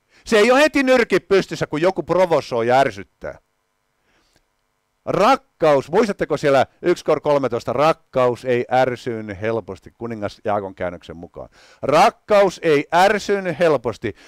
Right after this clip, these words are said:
koska rakkaus on pitkämielinen, ja se on äkkipikaisuuden vastakohta. Eli rakkaus on kärsivällinen ja kestävä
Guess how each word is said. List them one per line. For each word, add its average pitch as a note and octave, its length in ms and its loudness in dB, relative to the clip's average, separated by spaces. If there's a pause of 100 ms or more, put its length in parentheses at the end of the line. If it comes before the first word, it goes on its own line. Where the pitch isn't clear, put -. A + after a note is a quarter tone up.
koska E3 260 0
rakkaus F3 560 2
on D3 120 -4
pitkämielinen, C#3+ 1000 0 (240)
ja C#3+ 100 -10 (460)
se D#3 120 -4
on C#3 140 -4
äkkipikaisuuden D#3+ 840 -2
vastakohta. A#2 720 -6 (920)
Eli D#3+ 300 0 (280)
rakkaus F3+ 720 2
on F#3+ 480 0 (420)
kärsivällinen G3 1300 2 (180)
ja C#3+ 180 4
kestävä F3+ 920 2